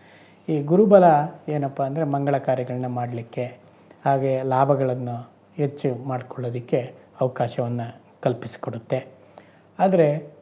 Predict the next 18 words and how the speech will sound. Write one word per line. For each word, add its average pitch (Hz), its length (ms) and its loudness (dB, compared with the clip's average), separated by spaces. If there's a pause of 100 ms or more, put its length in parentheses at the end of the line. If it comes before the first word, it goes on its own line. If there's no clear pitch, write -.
(140)
ಶನಿ 170 240 4
ಪಂಚಮದ 156 520 2
ಸ್ಥಾನದಲ್ಲಿ 135 720 -4
ಸಂಚಾರ 127 420 -4
ಮಾಡ್ತಾ 120 360 -6
ಇರೋದ್ರಿಂದ, 127 440 -4
ಈ 131 360 -4
ಪಂಚಮ 135 360 -2
ಶನಿ 123 340 -6
ಅಂತ 120 180 -8
ಹೇಳ್ತೀವಿ. 123 580 -8 (460)
ಈ 160 120 2
ಪಂಚಮ 156 440 0
ಶನಿ, 147 540 -4 (180)
ಆ, 151 100 -6
ಒಂದು 131 600 -4 (460)
ಅನಾನುಕೂಲಗಳು 147 800 0
ಅಂದರೆ, 131 400 -2